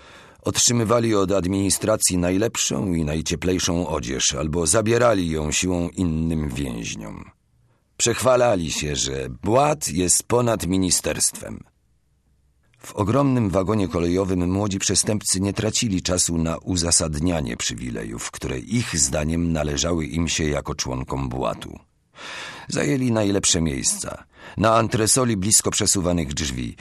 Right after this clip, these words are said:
i wyrzucali każdego, jeśli uznali, że dla swej wygody potrzebują więcej przestrzeni. Bili przy tym brutalnie tych nielicznych, którzy kwestionowali tę uzurpację. Nie było ich więcej niż dwunastu,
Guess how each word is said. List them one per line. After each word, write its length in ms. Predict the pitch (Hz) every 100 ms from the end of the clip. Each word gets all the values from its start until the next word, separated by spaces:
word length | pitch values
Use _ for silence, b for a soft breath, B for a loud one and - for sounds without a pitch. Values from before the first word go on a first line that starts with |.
| B B B -
i 180 | 131 123
wyrzucali 540 | 135 135 - 139 123
każdego, 540 | 131 110 101 101 76
jeśli 320 | 78 82 - 82
uznali, 540 | 85 78 107 107 101
że 180 | 87 85
dla 240 | 82 87
swej 360 | - - 127 104
wygody 360 | 92 98 92
potrzebują 680 | 90 90 - 92 92 90 82
więcej 400 | 69 78 71 69
przestrzeni. 760 | - 69 - - - 50 50 50 _ B B B B B B
Bili 240 | - 127 107
przy 160 | -
tym 180 | 104 98
brutalnie 520 | 92 92 101 104 95
tych 280 | 90 104 85
nielicznych, 640 | 90 87 98 - 90 - -
którzy 340 | - 92 78
kwestionowali 760 | 76 85 - 82 76 67 69 65
tę 160 | 65
uzurpację. 840 | 67 64 64 55 52 - - 50 - _ _ _ _ _ B B B B -
Nie 100 | 156
było 220 | 175 156
ich 140 | 143
więcej 300 | 123 143 143
niż 220 | 147 131
dwunastu, 800 | 123 131 156 127 - - - 57